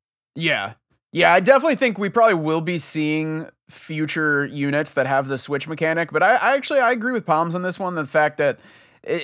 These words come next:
it's gonna be tough to be better than Goku Vegeta, especially because switching element factor is so good. Um, and I just realized, I think Sammy had, kinda had a two-part question here. He brought up the fact that,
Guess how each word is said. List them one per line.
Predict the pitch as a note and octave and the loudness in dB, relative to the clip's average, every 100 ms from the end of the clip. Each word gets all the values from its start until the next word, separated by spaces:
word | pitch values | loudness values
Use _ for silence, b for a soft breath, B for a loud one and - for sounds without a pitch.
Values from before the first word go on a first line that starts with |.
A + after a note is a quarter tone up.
| F#3 | -4
it's | F3 | -4
gonna | - C4 | 0 0
be | G3+ | 0
tough | C#3+ G3+ F3+ | 2 4 4
to | E3+ | 0
be | D3 | -4
better | B2+ C#3+ C3+ | 2 2 2
than | C3+ B2+ | -4 -4
Goku | B2+ B2 | -6 -6
Vegeta, | B2+ A2+ A#2+ C3 | -10 -8 -4 -4
especially | C3 F#3+ F#3 F#3 | 0 2 2 2
because | D#3 C#3+ C3+ | -2 -2 -4
switching | - D3+ C#3 G#2 | -4 -6 -6 -6
element | G#2+ B2 B2 C3 | -4 -4 -6 -2
factor | A#2+ B2 B2 | -2 -2 -6
is | A#2+ | -4
so | - A#2 | -4 -4
good. | A2+ A2+ A#2+ b b b b b | -4 -6 -6 b b b b b
Um, | A#2+ B2+ A#2+ G#2+ G#2+ | 0 0 0 -4 -8
and | D#3+ F3+ | 0 2
I | |
just | F#3+ B3+ | 2 0
realized, | F#3 G#3 F#3 F3 | 2 4 4 4
I | E3+ | -2
think | G3 | -2
Sammy | - D3+ E3+ E3+ | -2 -2 0 2
had, | D#3+ D#3 - | 2 0 -2
kinda | F3 E3 | -2 2
had | D#3+ | 2
a | C3 | 0
two-part | - F3 E3 B2 | -4 -4 0 -2
question | - C#3+ C#3+ D#3+ | 0 -2 -2 -6
here. | D#3 E3 | -2 -2
He | D#3 | -2
brought | B2+ C#3+ D3 | 0 2 2
up | C#3+ | 0
the | C3+ | -4
fact | C#3+ C3+ C3+ | 0 0 0
that, | C#3 B2+ | 0 0